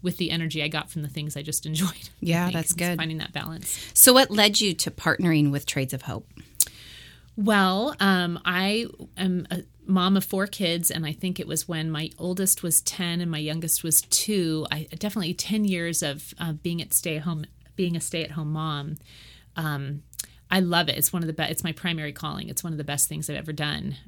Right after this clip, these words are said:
Speaker 1: But I think I felt like the walls were starting to cave in. Like, I was sort of losing my identity. It was a lot of, like, ponytail yoga pants, <laughs> you know, just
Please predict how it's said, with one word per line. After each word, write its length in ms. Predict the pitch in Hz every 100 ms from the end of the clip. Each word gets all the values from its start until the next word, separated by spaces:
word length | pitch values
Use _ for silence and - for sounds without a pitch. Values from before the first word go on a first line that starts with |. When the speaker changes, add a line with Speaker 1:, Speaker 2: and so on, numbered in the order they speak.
| -
Speaker 1:
But 260 | - 185 -
I 60 | 156
think 280 | - 175 160
I 60 |
felt 220 | 147 156
like 120 | 131 -
the 80 |
walls 320 | 156 151 156 -
were 60 |
starting 300 | 151 156 147
to 60 | 147
cave 280 | - 151 156
in. 180 | 151
Like, 160 | 156 156
I 80 | 156
was 100 | 147
sort 140 | - 147
of 60 |
losing 280 | 151 147 151
my 120 | 147
identity. 840 | 143 151 226 233 233 226 220 214 196 - - - -
It 100 | 180
was 220 | 160 165 -
a 60 | -
lot 400 | 170 170 160 165
of, 160 | 165 160
like, 280 | 156 151 - _ -
ponytail 560 | - 175 170 160 175 165
yoga 240 | 160 165
pants, 600 | 165 175 165 160 160 -
<laughs> 20 | 220
you 100 | 233
know, 220 | 196 190
just 420 | 185 202 - -